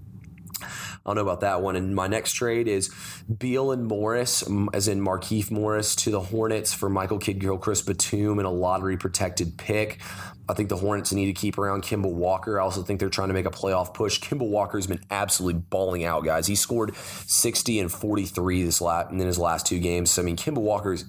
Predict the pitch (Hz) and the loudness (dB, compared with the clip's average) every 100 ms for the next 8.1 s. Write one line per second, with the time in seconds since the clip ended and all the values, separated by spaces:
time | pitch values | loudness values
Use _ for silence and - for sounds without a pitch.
0 | - 101 95 87 85 85 85 87 92 104 | -2 0 2 0 0 0 0 0 0 -2
1 | 101 101 101 101 98 92 85 92 98 92 | -2 -2 2 2 2 0 0 2 2 2
2 | 92 - 104 95 80 95 92 87 90 90 | 0 0 0 0 0 -2 -2 -2 0 0
3 | 87 90 95 87 - - - - 110 - | 0 0 0 0 -2 -10 -12 -6 -6 -2
4 | 107 90 95 95 92 87 95 - - 101 | 0 0 0 2 2 2 0 -2 -2 -2
5 | 95 95 92 98 95 - 98 - 101 95 | 2 0 0 0 0 0 -2 0 0 2
6 | 92 85 82 101 104 104 90 87 92 90 | 0 0 0 0 0 0 2 2 0 -2
7 | - - - - 104 98 87 107 110 110 | -4 -2 0 2 2 0 0 0 2 0